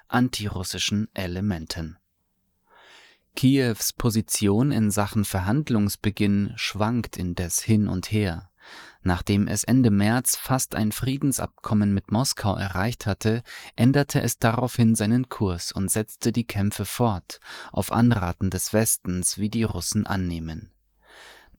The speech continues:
Nachdem dem ukrainischen Präsidenten Wladimir Selenskyj im vergangenen Herbst operative Erfolge auf dem Schlachtfeld zuteil geworden waren,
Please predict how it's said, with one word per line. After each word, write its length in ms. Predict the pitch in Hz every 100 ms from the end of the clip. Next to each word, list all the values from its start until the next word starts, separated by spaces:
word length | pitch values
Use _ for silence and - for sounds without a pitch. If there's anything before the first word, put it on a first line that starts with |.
| 113
Nachdem 640 | 117 123 - 131 139 139
dem 260 | 123 120
ukrainischen 760 | 127 - 120 - 127 139 - 117
Präsidenten 760 | - 107 104 107 113 127 123
Wladimir 380 | 110 107 113 113
Selenskyj 600 | - 101 101 120 - -
im 120 | 98
vergangenen 560 | 104 101 98 110 117 98
Herbst 560 | 87 92 113 - - -
operative 760 | 131 123 104 98 - 123 120
Erfolge 600 | 78 101 - 117 123 107
auf 160 | 87 -
dem 160 | 95
Schlachtfeld 680 | 92 107 110 - - 107 101
zuteil 440 | - 90 104 101 110
geworden 440 | 98 101 101 101
waren, 460 | 101 101 101 101